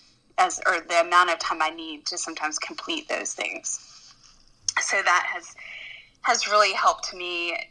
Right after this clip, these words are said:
to prioritize. And then I think someone already mentioned this, but this, and it may have been you, Victoria, but I, I do love the idea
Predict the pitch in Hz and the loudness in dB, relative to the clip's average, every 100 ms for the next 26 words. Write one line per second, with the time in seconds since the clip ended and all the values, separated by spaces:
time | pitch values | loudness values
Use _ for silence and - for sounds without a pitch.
0 | - 185 175 165 165 - - - _ - | -6 -2 0 0 -2 -8 -20 -20 _ 2
1 | 196 180 180 175 - 175 185 - 220 226 | 4 6 4 0 4 4 4 2 4 4
2 | 214 233 254 349 302 - 269 196 190 190 | 6 2 2 0 0 0 2 6 4 4
3 | 180 185 - 180 165 165 - - 185 - | -2 0 -2 -2 -4 -4 -8 -8 -6 -6
4 | - - - - - 208 196 196 180 175 | -6 -6 -10 -4 4 6 8 6 6 4
5 | 180 175 170 - 185 180 175 190 180 - | 2 2 2 2 2 4 4 6 4 2
6 | - - - - _ - 208 196 - 208 | -6 -6 -10 -12 _ 4 8 8 6 2
7 | 214 262 220 202 202 202 202 190 185 185 | 2 0 4 4 4 2 2 2 -2 2